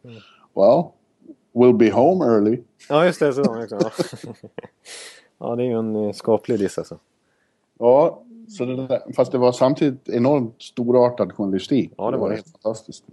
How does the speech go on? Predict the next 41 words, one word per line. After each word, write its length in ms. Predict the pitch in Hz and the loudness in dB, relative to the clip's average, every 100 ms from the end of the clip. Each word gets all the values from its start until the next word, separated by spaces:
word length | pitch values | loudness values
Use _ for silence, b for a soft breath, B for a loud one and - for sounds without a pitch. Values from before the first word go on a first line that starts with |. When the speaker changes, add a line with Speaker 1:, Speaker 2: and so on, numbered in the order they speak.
| _ | _
Speaker 2:
Eh. 80 | - | -4
Speaker 1:
Jag 320 | 92 87 85 | -2 -2 -4
har, 140 | 110 151 | -2 -2
tyvärr, 400 | - 165 165 208 156 | -2 -2 2 0 -2
det 240 | 147 165 156 _ _ | -2 -2 -4 _ _
första 240 | 165 - | -10 -4
jag 80 | 143 | 0
gör 120 | 151 | 0
efter 200 | 123 - | -2 -4
det 60 | 117 | -6
här, 80 | 110 | -4
det 80 | 113 | -4
är 40 | |
ju 140 | 127 | -4
att 120 | 113 110 | -6 -6
läsa 320 | 110 - 110 | -8 -6 -8
hela 240 | 104 104 | -8 -10
skiten. 300 | 98 113 - | -10 -12 -10
Jag, 280 | 101 107 117 | -10 -8 -8
jag 100 | 117 | -6
har 80 | 117 | -6
ju 60 | |
bara 160 | 117 117 | -4 -4
läst 260 | 104 98 - | -4 -6 -4
highlights 360 | 127 104 90 92 | -4 -4 -6 -10
ur 40 | |
det 60 | 85 | -10
där. 120 | 82 _ _ | -12 _ _
Det 80 | 117 | -8
är 40 | |
ju 60 | 117 | -6
bedrövligt. 280 | 98 82 85 | -6 -10 -4
Speaker 2:
Ja. 220 | 95 110 _ _ _ _ | -2 -2 _ _ _ _
Speaker 1:
Men 320 | 104 107 107 110 110 | -10 -8 -6 -8 -8
man 160 | 113 117 | -6 -4
vill 140 | 123 | -2
läsa, 460 | 127 107 113 107 101 | 0 -2 -4 -4 -4
det 140 | 104 | -6
var 120 | 110 120 | -6 -4
ju, 160 | 113 - _ _ - | -6 -12 _ _ -20
precis. 360 | 117 113 - | -14 -14 -16